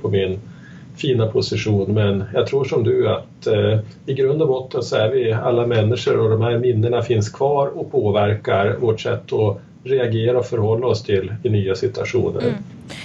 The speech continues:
Speaker 2: Och jag märker det också när man väl kan ha, lägga en sån här sak åt sidan som har präglat ens syn på sig själv och sin, sin värdering om sig själv. Då kan man oftast också gå vidare och göra något helt annat i sitt ledarskap.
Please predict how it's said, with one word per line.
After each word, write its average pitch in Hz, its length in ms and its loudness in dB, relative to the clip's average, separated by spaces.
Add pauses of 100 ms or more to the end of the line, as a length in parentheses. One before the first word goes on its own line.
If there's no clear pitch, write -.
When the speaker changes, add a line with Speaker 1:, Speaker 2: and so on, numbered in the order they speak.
(160)
Speaker 2:
Och 254 200 2
jag 254 160 0
märker 277 320 0
det 233 120 2
också 214 240 -2
när 220 80 -4
man 214 140 -4
väl 208 160 -2
kan 220 180 -4
ha, 220 120 2 (200)
lägga 226 380 0
en 214 140 0
sån 226 140 -4
här 202 140 0
sak 202 280 -4
åt 214 100 -6
sidan 240 720 -2 (580)
som 220 240 0
har 208 200 4
präglat 196 520 0
ens 202 360 -4 (120)
syn 214 300 0
på 190 120 -4
sig 190 140 -2
själv 180 340 -2
och 185 160 -2
sin, 190 380 -4
sin 196 200 -6
värdering 185 460 -2
om 190 160 -2
sig - 160 -2
själv. 190 260 -2 (420)
Då - 80 -4
kan 254 180 -2
man 254 160 2
oftast 214 440 -2
också - 240 -8
gå 208 120 -4
vidare 202 440 2
och 208 120 -2
göra 196 240 0
något 190 180 -4
helt 196 360 2
annat 208 600 0
i 196 40 -6
sitt 196 200 -6
ledarskap. 202 540 0